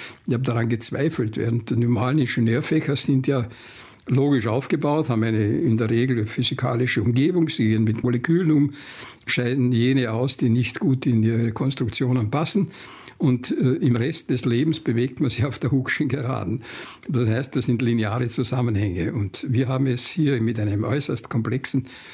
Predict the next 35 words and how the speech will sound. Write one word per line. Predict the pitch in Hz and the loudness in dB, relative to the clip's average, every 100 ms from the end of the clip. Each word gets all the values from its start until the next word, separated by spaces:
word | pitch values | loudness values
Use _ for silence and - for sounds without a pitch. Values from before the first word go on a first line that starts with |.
| - - - | -20 -20 -8
vielfach | - 160 160 123 110 | -2 0 0 0 0
rückgekoppelten | - 131 123 117 127 - | -2 -4 -2 -2 -2 -2
System | 113 - 104 117 120 131 127 | -2 -2 -2 0 2 0 -2
zu | - 120 | -4 -2
tun. | 110 147 247 - - _ - _ - - - - - - | 2 2 2 -2 -16 _ -20 _ -20 -20 -20 -20 -20 -8
Und | - 104 | -2 -2
das | 98 113 | -2 -2
ist, | 156 - | -2 0
äh, | - 139 131 120 147 | 0 0 0 0 0
eigentlich, | - 135 135 143 135 - | 0 -2 0 0 0 0
äh, | 131 123 - - 160 214 - | -2 -4 -14 -10 -8 -8 -6
das | - | -6
Problem, | - - 127 143 143 | -2 -2 0 0 0
mit | 107 117 | 0 -2
dem | 113 | 0
wir | 113 | 0
es | 117 | -2
bis | - 127 | -2 -2
heute | 127 123 143 | 0 0 0
zu | 127 156 | -2 -2
tun | 190 208 | 0 0
haben. | 113 95 | 0 -2
Das | 113 107 | -2 0
heißt, | 135 - | -2 -2
es | - | -4
fehlen | - 131 143 | -2 0 0
die | 120 | 0
negativen | 117 127 - 135 131 127 | 0 -2 -2 -2 0 -2
Rückkopplungen. | 131 - - - - 113 - - - - - - | -2 -4 -8 -6 -8 -8 -12 -20 -20 -18 -20 -8
Also | - 110 | -4 0
negative | 104 127 131 123 113 117 | 0 0 -2 -2 0 0
Rückkopplungen | 127 131 135 160 131 120 | 0 -2 -2 0 0 0
bedeutet | 117 107 123 123 123 107 | 0 0 -2 -2 -2 0
dämpfende | 131 131 - 123 117 | 0 0 -2 -2 0
Maßnahmen. | 113 113 113 - 73 76 85 | 2 0 -2 -4 -4 -4 -4